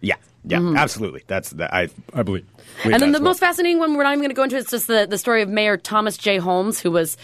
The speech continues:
Speaker 2: mayor of Portland for one day.
Speaker 1: Mm-hmm.
Speaker 2: His story is fascinating. If you wanna look that up, you should totally look it up.
Speaker 1: Yeah, actually, I'm really excited to read up on him, uh, just because he,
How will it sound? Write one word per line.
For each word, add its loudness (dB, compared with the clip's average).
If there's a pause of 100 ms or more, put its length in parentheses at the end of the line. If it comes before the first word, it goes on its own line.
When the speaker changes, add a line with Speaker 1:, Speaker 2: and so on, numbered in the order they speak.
(240)
Speaker 2:
mayor 4
of -4
Portland 0
for 0
one 0
day. 2 (100)
Speaker 1:
Mm-hmm. 2
Speaker 2:
His 2
story 0
is -8
fascinating. -2
If -10
you 0
wanna 0
look -2
that 0
up, -4
you -10
should -8
totally -4
look -6
it 0
up. 2
Speaker 1:
Yeah, 4
actually, 0
I'm 0
really 2
excited -2
to -8
read -2
up -2
on -2
him, -4 (140)
uh, -2
just -4
because 0
he, 0